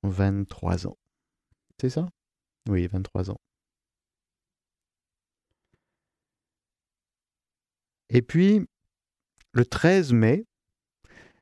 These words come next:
cette année, c'est un peu particulier parce que Notre-Dame de Fatima tombe, oui, tombe le, le jour de l'Ascension. Solennité de l'Ascension,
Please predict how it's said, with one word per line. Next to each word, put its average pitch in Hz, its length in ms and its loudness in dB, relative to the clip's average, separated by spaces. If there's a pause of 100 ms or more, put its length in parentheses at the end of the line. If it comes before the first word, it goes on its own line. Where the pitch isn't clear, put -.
(100)
cette 175 260 4
année, 156 260 4
c'est 139 220 0
un 135 80 4
peu 170 120 2
particulier 139 680 2
parce 120 260 -2
que 135 180 4
Notre-Dame 127 540 2
de 117 100 2
Fatima 110 460 0
tombe, 127 400 -2 (500)
oui, 113 200 0 (540)
tombe 123 260 0
le, 113 300 2 (460)
le 113 160 0
jour 117 180 0
de 110 80 0
l'Ascension. 110 460 -2 (720)
Solennité 143 680 0
de 123 100 0
l'Ascension, 123 600 -2